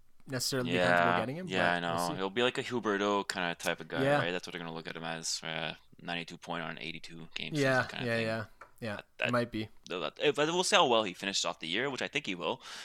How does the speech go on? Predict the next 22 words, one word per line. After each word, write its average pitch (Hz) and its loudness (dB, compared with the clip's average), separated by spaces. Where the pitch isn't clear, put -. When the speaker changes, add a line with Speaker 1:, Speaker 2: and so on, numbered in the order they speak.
Speaker 2:
you 98 -6
know, 117 -4
but, - -10
uh, 76 -8
yeah. 82 -4
Speaker 1:
But 180 4
similar 247 8
to 202 10
Huberdeau, 151 6
like, 117 0
he's 139 -4
one 160 6
of 170 4
those 151 4
guys 135 6
where 117 0
I 123 2
wouldn't 156 4
necessarily 151 0
feel 131 2
that, 123 4
that 117 4